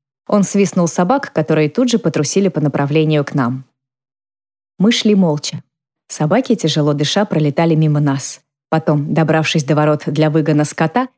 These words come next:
принимались нетерпеливо пританцовывать в ожидании, когда им откроют ворота,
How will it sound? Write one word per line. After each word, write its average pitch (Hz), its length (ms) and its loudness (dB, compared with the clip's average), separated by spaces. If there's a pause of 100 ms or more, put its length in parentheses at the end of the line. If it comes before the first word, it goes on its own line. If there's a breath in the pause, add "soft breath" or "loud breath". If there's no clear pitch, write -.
(140)
принимались 175 560 2
нетерпеливо 151 540 0
пританцовывать 147 800 0
в 143 60 -4
ожидании, 143 540 2
когда 151 340 -2
им 147 140 2
откроют 156 400 -2
ворота, 170 440 0